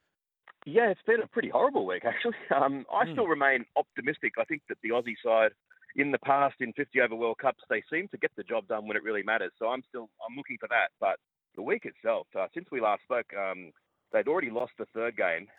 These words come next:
Speaker 1: And then the last two games, once again, they got beaten by South Africa to lose the overall series three two, having won the T twenties, um,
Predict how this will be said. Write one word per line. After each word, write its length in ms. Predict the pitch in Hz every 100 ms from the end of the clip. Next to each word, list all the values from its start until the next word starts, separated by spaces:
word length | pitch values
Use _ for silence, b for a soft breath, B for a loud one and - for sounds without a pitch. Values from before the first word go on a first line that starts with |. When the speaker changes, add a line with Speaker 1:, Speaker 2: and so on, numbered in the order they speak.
| -
Speaker 1:
And 200 | 92 92
then 140 | 117 117
the 80 |
last 280 | 101 170 226 _
two 140 | 139
games, 260 | 139 92 85 - -
once 180 | 147 208
again, 360 | 107 117 120 92
they 80 | 90
got 180 | 101 -
beaten 260 | 117 -
by 160 | 107 92 -
South 160 | -
Africa 300 | 101 - 92 -
to 80 | 107
lose 300 | 107 127 117
the 120 | 104
overall 380 | 107 104 98 95 -
series 440 | 107 98 92 85 _ _ _ _ _ -
three 280 | 123 110 -
two, 340 | 123 110 82 104
having 220 | 117 101
won 180 | 98 98
the 280 | 92 90 85 -
T 140 | 117 104
twenties, 380 | 117 113 87 - - 92
um, 160 | 85